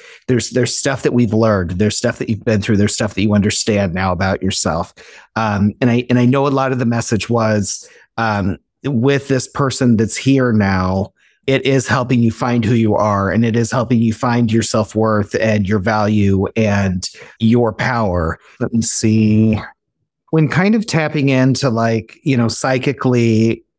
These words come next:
what's coming, we just have to be careful because the future is fluid and it's up to us to make those choices. Um, so that being said, is the person that you're seeing now, did they also recently just get out of a,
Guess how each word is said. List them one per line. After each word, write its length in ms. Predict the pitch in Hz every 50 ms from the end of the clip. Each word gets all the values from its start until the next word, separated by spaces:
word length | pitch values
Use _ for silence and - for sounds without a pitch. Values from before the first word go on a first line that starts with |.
| _ _ - - _ _ - - - -
what's 320 | - 156 135 135 123 - -
coming, 460 | - - 151 135 127 123 113 110 113
we 80 | 117 113
just 180 | 143 143 -
have 160 | 180 156 147
to 80 | - 151
be 100 | 135 135
careful 440 | 120 - - 131 120 113 - 127 107
because 340 | 104 107 107 113 104 95 -
the 140 | - 104
future 440 | - - 131 127 123 - 127 117 117
is 220 | 113 107 110 - -
fluid 560 | - - 107 98 90 87 85 87 82 - - -
and 560 | 120 113 104 104 104 101 101 98 98 92 - - _ _ _ _ _ _ _ _ _ _ _ _ _ _ _ -
it's 160 | 120 - -
up 140 | 127 120 -
to 180 | - - -
us 220 | 120 117 113 - -
to 80 | -
make 240 | 110 107 101 95 -
those 180 | 117 101 - -
choices. 840 | - - 117 95 92 - - - 85 78 76 85 - - - - - - - - - _ _ _ -
Um, 500 | 120 117 113 107 104 98 95 95 98 - - _ _ _ _ _ _ _ -
so 120 | - 147
that 200 | 127 143 139 -
being 120 | 151 127
said, 240 | 120 - 147 127 120 -
is 140 | - 139 -
the 60 | -
person 380 | 127 - - 170 165 - - 170
that 120 | 165 165
you're 120 | 151 156 143
seeing 320 | - - 160 151 143 143
now, 240 | 135 131 127 127 127
did 200 | 127 139 123 127
they 180 | 151 151 160 160
also 600 | 143 143 135 135 - - 160 151 147 147 147 - _ _ _ _ _ _ -
recently 560 | 151 143 143 147 - - - 131 143 143 135
just 200 | - 147 - -
get 140 | - 143 135
out 180 | 131 131 135
of 140 | 139 139 123
a, 340 | 135 131 127 127 131 127